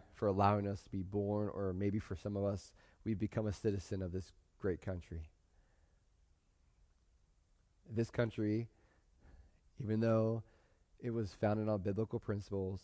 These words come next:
it is still led by fallen men and women. Father, that should provide us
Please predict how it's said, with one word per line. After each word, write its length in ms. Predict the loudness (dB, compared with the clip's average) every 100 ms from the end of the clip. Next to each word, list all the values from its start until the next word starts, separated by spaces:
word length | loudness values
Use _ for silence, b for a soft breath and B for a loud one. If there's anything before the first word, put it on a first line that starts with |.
| -10 -4
it 100 | -4
is 80 |
still 320 | -4 0 0 2
led 220 | 0 0
by 200 | 0 0 2
fallen 360 | 2 2 -2
men 160 | -4 -4
and 80 | -6
women. 260 | -8 -10 -14 -20 _ _ _ _ _ -20 -20 _ _ _ _ _ _ _ _ _ _ _ _ _ _ _ _ -20 _ _ _ _ _ _ _ _ _ _ _ _ _ _ -2
Father, 280 | 2 4 4
that 200 | 6 4
should 220 | 0 -4
provide 420 | 2 4 6 6
us 180 | 4 -6